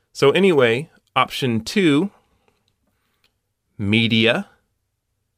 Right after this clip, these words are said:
three syllables, aimed, one syllable, and then here's your obscure one, amide, A M I D E,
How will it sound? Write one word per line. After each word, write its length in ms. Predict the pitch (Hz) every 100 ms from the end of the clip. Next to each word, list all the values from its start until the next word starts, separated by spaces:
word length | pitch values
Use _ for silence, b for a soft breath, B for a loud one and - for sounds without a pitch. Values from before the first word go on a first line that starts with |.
| _ -
three 220 | 127 117
syllables, 840 | - 107 101 95 104 151 - - _ _ _ _ _ _ _ _ _ _ _
aimed, 640 | 131 135 120 110 135 151 - _ _ _ _ _ _ _ _ _
one 340 | 107 104 113 117
syllable, 600 | - 98 95 104 127 - _ _ _ _ _ _ _
and 140 | 110 107
then 100 | 107
here's 280 | 117 117
your 140 | 107 104
obscure 420 | 95 - - 131
one, 400 | 104 98 98 104 _ _ _ _ _ _ _
amide, 560 | 131 123 95 87 90 95 _ _ _ _ _ _ _ _ _ -
A 240 | 113 113
M 200 | - 104
I 180 | 98 101
D 120 | 101 101
E, 440 | 98 101 95 98